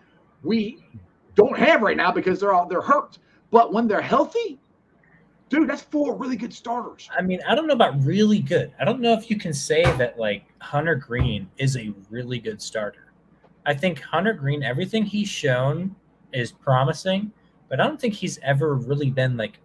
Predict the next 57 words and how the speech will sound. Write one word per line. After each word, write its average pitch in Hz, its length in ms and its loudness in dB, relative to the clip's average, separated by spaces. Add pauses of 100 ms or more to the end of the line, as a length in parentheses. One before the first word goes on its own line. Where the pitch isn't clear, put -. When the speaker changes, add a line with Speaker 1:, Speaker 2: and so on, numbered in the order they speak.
(140)
Speaker 2:
like, 123 180 -6 (180)
a 147 140 4
really 131 380 4
good 120 200 -6
starter. - 500 -10 (140)
Speaker 1:
Well, 175 100 -2
Speaker 2:
I, 202 40 0
Speaker 1:
how 214 80 4
Speaker 2:
he 233 80 4
Speaker 1:
about - 160 -4
Speaker 2:
j-, 208 80 -4
Speaker 1:
this? 185 80 -4
Speaker 2:
he 185 80 -8
just 170 160 -4
Speaker 1:
All 127 60 -6
right, - 40 -12
how 180 80 -4
Speaker 2:
isn't. 220 100 -6
Speaker 1:
about, - 100 -14
how 180 60 -6
about 180 160 -8
this? - 200 -10
How 151 80 -10
about 147 140 -10
this? - 120 -14
They 156 140 -4
come 196 180 -6
back 165 240 -4
and 131 140 -6
you 147 80 -4
got 151 180 -4
two 180 220 -10
months, 156 420 -8 (640)
two 190 100 -4
and 185 80 -4
a 165 40 -2
half 151 180 -4
months 147 480 -8
left 139 240 -4
in 127 80 -4
the, 113 100 -6 (100)
in 117 120 -4
the 107 60 -4
season. 123 220 -6
They 107 60 -6
come 101 100 -8
back 110 120 -6
in 117 80 -8
August. 107 380 -8 (880)
They 214 240 6
are 156 320 2
going 151 220 -2
to 135 140 -2
have 131 280 -8
a 107 420 -10
healthy 180 460 -10
arm. 107 400 -4